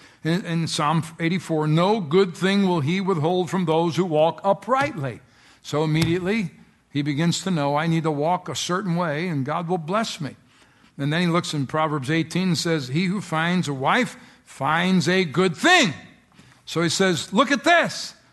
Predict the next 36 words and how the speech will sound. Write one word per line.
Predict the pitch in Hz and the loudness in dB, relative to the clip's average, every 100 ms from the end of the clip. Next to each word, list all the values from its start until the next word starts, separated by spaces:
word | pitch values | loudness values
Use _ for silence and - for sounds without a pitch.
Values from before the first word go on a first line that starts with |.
| _ | _
A | 160 | -2
wife | 151 208 220 | 2 2 2
is | 208 | 0
a | 165 | 0
good | 196 196 | 0 2
thing. | 247 277 151 - - - - | 4 2 0 -8 -20 -20 -8
And | 170 | -2
if | 180 170 | 0 2
I | 170 | 0
walk | 170 214 214 220 | 4 4 4 2
uprightly | 196 - 214 302 226 208 | 0 2 2 2 2 2
before | 180 - 190 | 0 0 0
God, | 160 131 226 294 220 - - | 0 2 4 4 0 -10 -12
he | - 185 | -4 -2
will | 202 185 | -2 -4
not | 151 156 208 | 0 0 0
withhold | 202 143 196 202 | 0 2 2 0
a | |
good | 160 254 | 2 0
thing | - 349 381 | 4 4 4
from | - 240 208 | 2 6 6
me." | 214 151 - - _ - | 6 2 -8 -20 _ -12
So | - 202 | 0 4
I'm | 220 269 | 4 4
believing | 233 240 247 254 | 4 4 4 4
for | - | 2
good | 180 247 180 | 2 0 2
things, | 180 170 220 220 - - _ | 2 4 2 2 -2 -12 _
namely | 160 262 247 180 226 - - - _ - | 2 4 4 4 2 -2 -10 -20 _ -4
a | |
spouse. | 185 - 349 294 117 - - - _ _ _ - - | 0 4 4 4 0 -8 -12 -16 _ _ _ -20 -6
So | - 202 | 0 2
God | 165 233 311 302 | 4 4 4 4
desires | 269 170 185 180 196 147 | 0 4 4 6 4 2
we | 190 | 0
have | 160 180 185 180 | 2 2 2 0